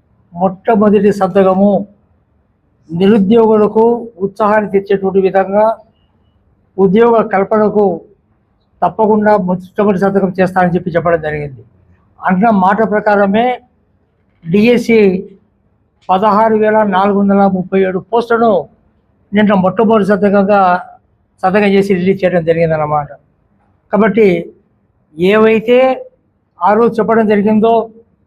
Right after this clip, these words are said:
మిగతావి కూడా పెన్షన్ నాలుగు వేలు ఇస్తామని చెప్పి చెప్పడం జరిగింది. నాలుగు వేలతో పాటు ఈ మూడు నెలలకు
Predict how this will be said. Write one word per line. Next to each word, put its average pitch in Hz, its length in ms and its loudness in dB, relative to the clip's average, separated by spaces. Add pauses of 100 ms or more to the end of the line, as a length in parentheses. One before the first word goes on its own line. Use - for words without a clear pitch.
(240)
మిగతావి 233 440 0
కూడా 226 220 0 (760)
పెన్షన్ 208 380 -2
నాలుగు 208 220 0
వేలు 220 120 2
ఇస్తామని 214 340 0
చెప్పి 214 180 0
చెప్పడం 208 260 0
జరిగింది. 202 460 -4 (640)
నాలుగు 214 500 0
వేలతో 247 380 2
పాటు 226 600 0 (200)
ఈ 220 120 -4
మూడు 208 280 -2
నెలలకు 247 360 2